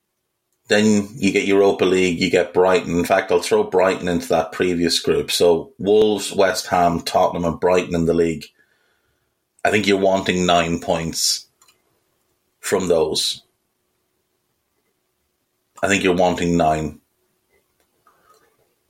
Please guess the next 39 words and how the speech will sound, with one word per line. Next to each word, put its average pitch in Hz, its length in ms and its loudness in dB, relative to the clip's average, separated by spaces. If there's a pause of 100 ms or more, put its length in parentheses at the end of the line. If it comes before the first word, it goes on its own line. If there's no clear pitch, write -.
(1400)
Then 98 160 2
another 90 280 4
international 80 580 -2
break. 76 480 -2
Then 95 320 0
Everton, 110 540 0 (1600)
Forest, - 840 0
Luton, 95 560 0
Brentford. 87 560 0 (840)
I - 80 0
think 113 180 0
twelve 107 340 2
points 104 280 0
is - 80 -4
the 98 80 0
only 95 140 0
acceptable 92 500 0
outcome 98 340 0
there. 90 160 2
Three 110 260 0
of 110 120 0
those 101 200 0
games 95 360 0
are 85 60 2
at 85 40 -2
home 101 320 2
and 90 80 0
Luton's 95 400 -2
the 95 80 0
away 95 320 2
game, 87 400 0
and 92 80 -4
we 90 80 0
should 85 160 0
be 87 100 0
beating 92 320 0
all 95 220 2
of 85 80 -4
them. 80 180 -4